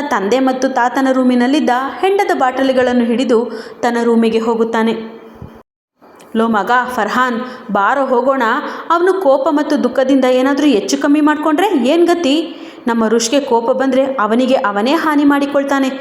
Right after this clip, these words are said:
ಎಂದು ಫರ್ಹಾನನ್ನು ರುಷ್ನ ರೂಮಿಗೆ ಕರೆದುಕೊಂಡು ಹೋಗುವ ಲೋಹಿತ್ನ ಸನ್ನೆ ಅರ್ಥವಾಗಿದ್ದು ಸದ್ವಿನಿಗೆ ಮಾತ್ರವೇ. ಅಂದ್ರೆ ಲೋಹಿತ್ ಮತ್ತು ಸದ್ವಿನಿ ಆಡ್ತಾ ಇರುವ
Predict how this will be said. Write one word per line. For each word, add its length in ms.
ಎಂದು 240
ಫರ್ಹಾನನ್ನು 1120
ರುಷ್ನ 340
ರೂಮಿಗೆ 340
ಕರೆದುಕೊಂಡು 560
ಹೋಗುವ 560
ಲೋಹಿತ್ನ 500
ಸನ್ನೆ 500
ಅರ್ಥವಾಗಿದ್ದು 1120
ಸದ್ವಿನಿಗೆ 520
ಮಾತ್ರವೇ. 760
ಅಂದ್ರೆ 260
ಲೋಹಿತ್ 440
ಮತ್ತು 200
ಸದ್ವಿನಿ 460
ಆಡ್ತಾ 340
ಇರುವ 260